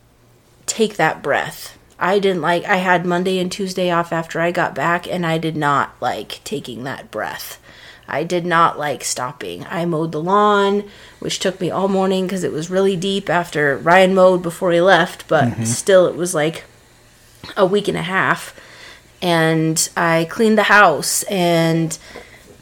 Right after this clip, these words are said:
Speaker 1: did stuff with the kids, and I just kept moving, even though I knew that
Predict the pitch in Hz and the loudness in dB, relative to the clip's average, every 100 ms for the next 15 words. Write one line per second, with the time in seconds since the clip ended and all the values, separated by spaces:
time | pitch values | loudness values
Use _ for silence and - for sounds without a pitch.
0 | - - - - - - - 196 226 196 | -20 -20 -20 -20 -20 -16 -6 4 4 4
1 | - 214 - 202 - 170 - 277 208 190 | 4 2 2 -4 -4 -6 0 4 4 4
2 | 196 - - - - _ _ _ _ _ | 0 -2 -4 -10 -20 _ _ _ _ _
3 | _ - - _ _ - _ _ - - | _ -20 -20 _ _ -20 _ _ -20 -20
4 | _ _ 202 185 175 165 160 160 160 - | _ _ -4 0 0 0 0 -2 -4 -10
5 | - _ - - - 180 175 170 175 170 | -16 _ -20 -12 -2 0 2 4 2 2
6 | - - - - - - - - _ _ | -2 -4 -8 -10 -20 -20 -20 -20 _ _
7 | - - 220 - 190 202 185 127 - 196 | -10 -4 -4 -2 2 2 2 -4 -4 -2
8 | 165 165 180 202 170 160 160 - - - | 2 4 6 8 8 8 4 -2 -20 -16
9 | - 175 170 165 165 160 156 151 143 143 | -6 0 2 2 2 0 0 2 2 2
10 | - - - | -2 -6 -8